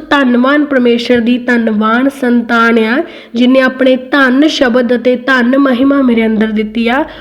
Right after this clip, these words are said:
ਔਰ ਮੈਂ ਸਵਰਗ ਦੇ ਧਨ ਨੂੰ ਲੈ ਕੇ ਧੰਨਵਾਨ ਆ, ਕਿਉਂਕਿ ਸਵਰਗ ਦਾ ਧਨ ਮੇਰਾ ਪਰਮੇਸ਼ਰ ਆ। ਹਾਲੇਲੂਇਆ। ਜਿਨ੍ਹਾਂ ਨੂੰ ਸਵਰਗ ਦੇ ਧਨ ਦੀ ਲੋੜ ਆ,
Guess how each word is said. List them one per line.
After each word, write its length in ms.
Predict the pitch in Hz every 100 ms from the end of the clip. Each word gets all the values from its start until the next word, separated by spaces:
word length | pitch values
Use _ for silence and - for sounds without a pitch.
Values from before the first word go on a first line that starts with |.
| - 247
ਔਰ 180 | 240
ਮੈਂ 420 | 233 233 254 285 320
ਸਵਰਗ 400 | - 269 262 262
ਦੇ 240 | 262 269
ਧਨ 400 | 262 269 220 240
ਨੂੰ 180 | 269 254
ਲੈ 160 | 233
ਕੇ 240 | 233 - 247
ਧੰਨਵਾਨ 800 | - 247 226 214 214 226 247 233
ਆ, 140 | 254 320 - -
ਕਿਉਂਕਿ 320 | 240 220 240
ਸਵਰਗ 420 | 240 - 233 247
ਦਾ 300 | 254 240 240 226 -
ਧਨ 300 | 233 208 233
ਮੇਰਾ 340 | 226 214 208
ਪਰਮੇਸ਼ਰ 720 | 214 220 214 208 214 214 - 214 214
ਆ। 40 | 220 -
ਹਾਲੇਲੂਇਆ। 520 | 220 202 202 202 240 302 - - - _ _ _ _ _ _ _ _ _ _ _ -
ਜਿਨ੍ਹਾਂ 280 | 220 214 220
ਨੂੰ 120 | 226
ਸਵਰਗ 340 | 214 226 233
ਦੇ 240 | 254 269 277
ਧਨ 280 | 269 254 226
ਦੀ 80 |
ਲੋੜ 280 | 226 226 226
ਆ, 180 | 233 302